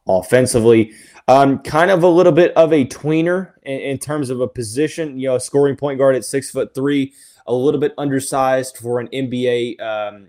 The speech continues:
you know, league guard. But ultimately, you know, the college level, it's a little different.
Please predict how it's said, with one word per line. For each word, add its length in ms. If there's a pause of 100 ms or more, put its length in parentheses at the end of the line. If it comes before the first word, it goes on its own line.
you 120
know, 140
league 360
guard. 360 (200)
But 160
ultimately, 500
you 80
know, 120
the 80
college 360
level, 300
it's 120
a 40
little 220
different. 480